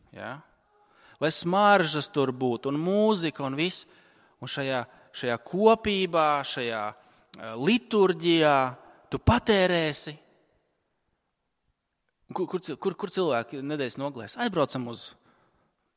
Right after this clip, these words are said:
aizpildiet daudzpunktē, kur, kur, uh, lielveikali, jā?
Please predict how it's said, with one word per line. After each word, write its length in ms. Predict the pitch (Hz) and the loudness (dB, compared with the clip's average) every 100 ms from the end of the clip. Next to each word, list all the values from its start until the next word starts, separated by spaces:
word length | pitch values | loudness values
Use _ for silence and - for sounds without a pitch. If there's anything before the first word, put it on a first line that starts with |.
| - | -6
aizpildiet 400 | 147 - 131 117 120 | -4 -2 -2 -2 2
daudzpunktē, 520 | 127 147 120 107 104 | 0 0 -8 -12 -14
kur, 180 | - 123 | -10 -12
kur, 200 | - 127 117 | -6 -6 -6
uh, 720 | 113 110 113 110 113 120 127 113 | -10 -12 -12 -16 -16 -18 -14 -8
lielveikali, 720 | 113 117 101 - 107 104 104 | -6 -6 -8 -12 -16 -16 -12
jā? 160 | 117 | -12